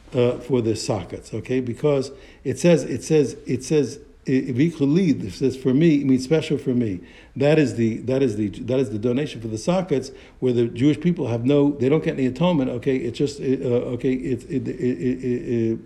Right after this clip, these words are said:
it, okay, we, un-, unlike the donation of the shkolim. Okay, then it says, "Meis kol, uh, kol ish asher yidvena libo tichlosh truma." Say anybody who, whose heart moves them, uh, you should take my truma. Zu truma shkolim.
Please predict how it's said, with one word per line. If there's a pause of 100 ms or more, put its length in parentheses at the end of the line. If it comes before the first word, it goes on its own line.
(140)
it,
okay,
we,
un-,
unlike (340)
the
donation
of
the
shkolim. (420)
Okay,
then
it
says,
"Meis
kol,
uh,
kol
ish
asher
yidvena
libo (220)
tichlosh
truma."
Say
anybody
who,
whose
heart
moves
them, (280)
uh,
you
should
take
my
truma.
Zu
truma
shkolim.